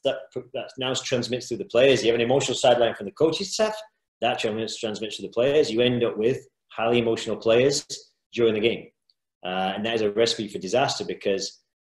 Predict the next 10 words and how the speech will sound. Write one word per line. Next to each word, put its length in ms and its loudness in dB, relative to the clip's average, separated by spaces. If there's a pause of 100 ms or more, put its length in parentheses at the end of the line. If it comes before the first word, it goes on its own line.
(540)
uh, 60 -10 (200)
you 140 -10
cannot 240 -4
sustain 640 0
that. 140 -16 (100)
You 100 -10
know, 60 -8
you 60 -10
cannot 180 -2
sustain, 500 -2